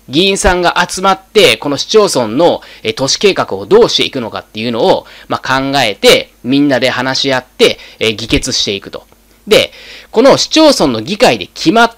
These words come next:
た基本構想、これに従って、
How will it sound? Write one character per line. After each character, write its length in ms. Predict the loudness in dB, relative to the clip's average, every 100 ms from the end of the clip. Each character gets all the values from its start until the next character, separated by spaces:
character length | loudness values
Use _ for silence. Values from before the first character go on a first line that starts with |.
| -2
た 100 | -2
基 220 | -4 -2
本 240 | 0 0
構 220 | 0 0
想、 260 | 0 -4 -8 -2
こ 140 | 2
れ 120 | 4
に 160 | 4 2
従 420 | 2 2 2 4
っ 160 | 2 0 _ _ 0
て、 320 | 2 2